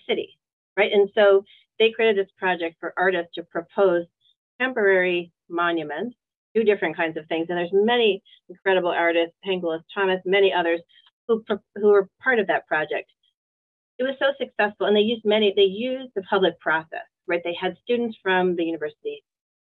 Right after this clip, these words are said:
sit in a park with a questionnaire, "What should be monumentalized in the city of Philadelphia?" And then they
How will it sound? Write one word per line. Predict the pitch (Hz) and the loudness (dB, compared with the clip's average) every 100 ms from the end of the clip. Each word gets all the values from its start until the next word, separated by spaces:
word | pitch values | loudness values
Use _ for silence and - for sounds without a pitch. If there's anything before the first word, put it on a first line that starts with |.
| - | -6
sit | 220 | -2
in | 214 | -2
a | |
park | 214 185 170 170 | 0 0 0 0
with | 165 | -6
a | 165 | -6
questionnaire, | - 170 - 165 147 - - | -4 -4 -4 -6 -6 -8 -6
"What | 170 208 - | 0 0 0
should | 196 | -2
be | 202 190 | 2 2
monumentalized | 170 165 160 156 165 147 139 - | 2 -2 -4 -8 -8 -6 -6 -6
in | |
the | 139 | -12
city | - 131 | -8 -8
of | - | -8
Philadelphia?" | 120 - - - 202 - - _ - | -10 -8 -8 -8 -10 -10 -16 _ 0
And | 190 | 6
then | 202 | 6
they | 185 | 6